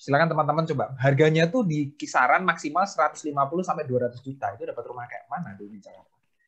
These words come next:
Memang itu bukan buat di Jakarta, tapi maksudnya pun di sekitaran luar Jakarta, bayangin seratus lima puluh sampai dua ratus juta, terus gaji maksimal tujuh juta. Kayak gimana ceritanya gitu. Maksudnya gaji orang yang mau menerima itu harus di bawah tujuh juta. Rumahnya seratus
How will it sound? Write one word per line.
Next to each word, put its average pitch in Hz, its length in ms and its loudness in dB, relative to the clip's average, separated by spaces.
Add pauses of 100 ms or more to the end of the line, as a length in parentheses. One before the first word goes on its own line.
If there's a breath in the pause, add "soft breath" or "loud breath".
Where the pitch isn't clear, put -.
(240)
Memang 156 240 4
itu 190 100 6
bukan 156 160 4
buat 143 140 4
di 135 80 2
Jakarta, 127 420 2
tapi 180 80 2
maksudnya 175 320 0
pun 185 160 2
di 147 80 2
sekitaran 143 480 2
luar 147 160 0
Jakarta, 131 480 -2 (320)
bayangin 127 320 -2
seratus 143 240 -2
lima 135 160 -2
puluh 165 140 -2
sampai 156 180 -2
dua 123 240 0
ratus 131 80 -6
juta, 139 400 2 (240)
terus 165 160 -6
gaji 131 320 0
maksimal 170 480 0
tujuh 127 240 -6
juta. 107 400 -4 (640)
Kayak 117 480 -4 (480)
gimana 113 480 -8
ceritanya 110 560 -8
gitu. 104 160 -16 (580)
Maksudnya 160 320 2
gaji 139 160 -2
orang 147 160 6
yang 147 160 0 (160)
mau 139 160 2
menerima 139 320 0
itu 170 160 -4
harus 131 80 -4
di 131 80 -2
bawah 120 160 0
tujuh 117 240 -10
juta. 98 400 -18
Rumahnya 123 320 -6
seratus 135 160 -4